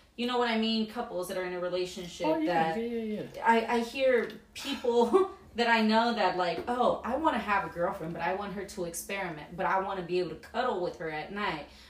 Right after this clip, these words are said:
Speaker 1: But she can do whatever she wants." Like, communication is key.
Speaker 2: Why y'all even in a relationship is the real question, like
Speaker 1: Because they don't, they, they want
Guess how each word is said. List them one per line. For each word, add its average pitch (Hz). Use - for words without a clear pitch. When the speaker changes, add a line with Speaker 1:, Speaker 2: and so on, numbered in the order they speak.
Speaker 1:
But 214
she 330
can 349
do 320
whatever 240
she 220
wants." -
Like, 214
communication 294
is 190
key. -
Speaker 2:
Why 143
y'all 285
even 277
in 240
a 233
relationship 165
is 143
the 143
real 208
question, 226
like 196
Speaker 1:
Because 214
they 190
don't, 185
they, 185
they 190
want 170